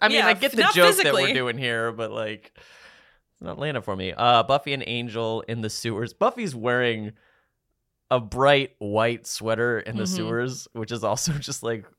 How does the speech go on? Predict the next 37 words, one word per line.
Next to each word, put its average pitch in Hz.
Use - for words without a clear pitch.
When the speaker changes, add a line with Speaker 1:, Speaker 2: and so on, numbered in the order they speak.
Speaker 1:
why? 107
Speaker 2:
Yeah. 165
Speaker 1:
You 190
know 175
you're 214
going 151
in 143
the 139
sewers, 214
<laughs> -
Buffy. -
Speaker 2:
So, 320
agreed 269
with 233
that. 233
I 269
do 349
think 349
she 302
didn't, 247
like, 214
bring 214
a 196
ton 214
of 208
changes 214
of 185
clothes, 240
so -
Speaker 1:
Yeah, 214
Speaker 2:
it's 196
Speaker 1:
yeah. 190
Speaker 2:
probably 208
just 202
whatever 196
she's 190
wearing. 196